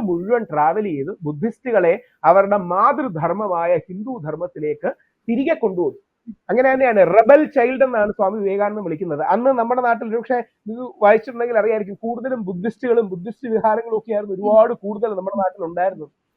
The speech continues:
ശങ്കരാചാര്യ സ്വാമികൾ അതിന്റെ മാതൃഭാവമായ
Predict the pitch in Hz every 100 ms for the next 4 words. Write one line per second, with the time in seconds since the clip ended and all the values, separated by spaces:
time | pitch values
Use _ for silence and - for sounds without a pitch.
0 | _ _ 180 190 226 240 247 254 240 240
1 | 226 240 254 - _ - 190 247 277 302
2 | 214 196 233 277 269 220 220 247 254 214